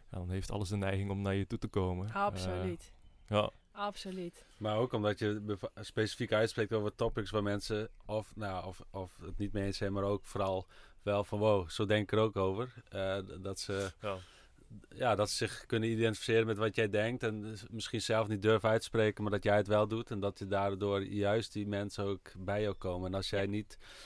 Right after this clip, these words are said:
Speaker 3: eh, laat zien waar je, eh, ja, wie je bent, of waar je over praat, of wa-, wat je interessant vindt, of, eh, hoe je er na-, naar kijkt, dan komen die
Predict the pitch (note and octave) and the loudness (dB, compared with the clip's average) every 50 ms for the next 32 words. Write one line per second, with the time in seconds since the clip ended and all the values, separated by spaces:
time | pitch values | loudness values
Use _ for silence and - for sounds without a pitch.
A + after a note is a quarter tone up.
0 | - - - - G#2 G2+ G2+ G2+ G2+ G#2 G#2 - - - G#2+ G2+ G2+ G2 G2 G2+ | -20 -16 -6 -2 0 2 4 4 4 4 4 2 0 0 2 4 6 6 6 4
1 | G2 - - E2+ F2 - - - - - G2 G#2 G#2 G2 F#2 F#2+ G#2 A2 A2+ G#2 | 2 0 -6 -12 -14 -14 -16 -18 -16 -8 -4 0 0 0 2 4 4 4 6 6
2 | G2+ A2 A2+ A#2+ A#2+ A#2 - - G2+ G2 F#2 - - G2 G2 G2 F#2+ G2+ G2 F#2+ | 8 8 8 8 6 4 2 2 2 2 2 0 -2 -4 -2 -2 -2 -2 -2 -2
3 | G2 G2 - A2+ A2 A2+ A2+ A#2 A2+ F#2+ F#2 F2+ G2 F2+ F#2+ F2+ F#2 F#2+ F#2+ F#2+ | -2 -2 0 0 0 2 0 -2 -4 -6 -8 -10 -10 -10 -12 -12 -10 -8 -8 -6
4 | F2+ - G2+ F#2+ - - C3 B2+ B2+ - - B2 A#2+ A#2+ A#2 - G2+ F2 - - | -4 -4 -6 -4 0 2 2 2 2 0 -2 -2 -2 -2 -2 -4 -6 -6 -8 -6
5 | - G2+ G2 F#2+ G2+ G2+ F#2+ F#2+ G2 G2 - - - - G2+ F#2+ - - A#2+ A#2+ | -4 -2 0 0 0 0 -2 -2 -4 -6 -6 -8 -12 -10 -10 -6 -4 -2 -2 -2
6 | A#2+ G#2+ - G#2 - - A#2 A#2 A2+ | -2 -4 -6 -4 0 2 4 4 4